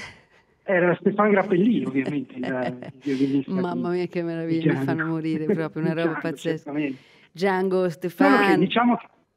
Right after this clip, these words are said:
Speaker 1: sì, sì, no, scusami, scusami, ti
Speaker 2: No, no, no, vai,
Speaker 1: interrompo.
Speaker 2: vai, vai, vai, continua Alberto, perché io ti ascolterei per ore, per, manca pochissimo, però ti
Speaker 1: <laughs> No,
Speaker 2: ascolterei.
Speaker 1: no. No, è per, per
Speaker 2: Però
Speaker 1: dare qualche elemento per apprezzare questa musica che ovviamente noi vi, vi, vi invitiamo ad ascoltare.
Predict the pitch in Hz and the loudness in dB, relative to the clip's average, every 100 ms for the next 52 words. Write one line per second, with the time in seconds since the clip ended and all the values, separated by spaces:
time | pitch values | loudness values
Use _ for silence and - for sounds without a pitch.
0 | _ _ - 139 _ - 185 185 - 185 | _ _ -10 -10 _ 0 2 2 2 -2
1 | 165 151 - - - 262 - 339 381 359 | 0 -2 -4 -8 -10 -8 -2 2 4 4
2 | 320 381 294 294 269 240 269 214 254 233 | 4 2 2 0 -2 -2 -2 0 -2 -2
3 | 233 262 220 233 202 190 196 240 254 208 | -2 -2 -2 -2 -4 -6 -6 -4 -2 -2
4 | - 214 214 226 196 196 156 147 156 151 | -2 -4 0 0 0 0 0 -2 -4 -6
5 | 120 98 165 190 220 226 202 208 233 180 | -8 -8 -4 -2 -2 -2 -4 -4 -6 -4
6 | 208 208 196 208 220 220 214 208 196 151 | -4 -4 -4 -2 0 2 4 2 2 0
7 | 151 220 233 - - _ _ - - 196 | 0 0 -2 -6 -20 _ _ -12 0 2
8 | 151 175 214 196 214 208 220 220 220 214 | 4 4 0 0 0 2 4 4 2 2
9 | 220 202 185 208 208 185 170 170 165 - | 2 2 4 4 2 2 2 0 -2 0
10 | 180 185 156 170 151 175 180 156 139 143 | 0 0 -4 -4 0 2 2 -2 -2 0
11 | 131 147 160 165 156 156 147 139 127 127 | 2 0 0 2 2 2 0 0 -2 -6
12 | 131 123 120 131 131 131 156 139 135 - | -8 -8 -8 -8 -8 -2 -2 -2 -4 -2
13 | 143 135 127 110 | -2 0 0 -2